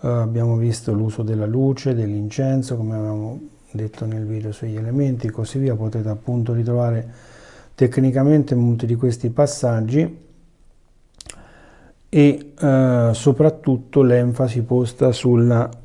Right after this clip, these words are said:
natura di questa forza anche nel salmo finale, eh,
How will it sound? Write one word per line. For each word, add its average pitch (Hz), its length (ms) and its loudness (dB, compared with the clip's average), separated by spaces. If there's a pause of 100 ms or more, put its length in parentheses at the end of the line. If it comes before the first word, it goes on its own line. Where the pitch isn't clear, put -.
(180)
natura 127 540 6
di 113 100 6
questa 123 400 4
forza 117 500 4
anche 117 260 0
nel 107 240 0
salmo 120 380 2
finale, 123 540 2 (1400)
eh, 117 840 2